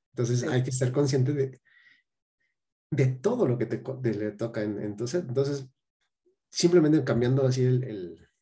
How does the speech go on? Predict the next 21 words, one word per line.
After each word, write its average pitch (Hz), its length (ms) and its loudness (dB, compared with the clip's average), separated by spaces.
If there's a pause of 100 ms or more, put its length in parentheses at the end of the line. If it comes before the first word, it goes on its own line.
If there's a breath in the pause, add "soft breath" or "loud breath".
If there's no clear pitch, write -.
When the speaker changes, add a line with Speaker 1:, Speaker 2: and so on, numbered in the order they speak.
(140)
Speaker 1:
como 104 160 -4
tú 117 100 0
dices, 120 220 4
esa 104 480 -6 (320)
ex-, 131 300 -4 (240)
es - 100 -12
que - 120 -4
son 143 160 2
experiencias 127 640 4
y 107 60 0
no 113 120 2
nada 113 260 0
más 110 160 0
son 101 540 -6 (880)
resolver 117 380 0
problemas, 127 560 4 (1300)
cambia 151 280 4
la 113 80 2
actitud 104 360 -6
a 113 80 0
la, - 380 -4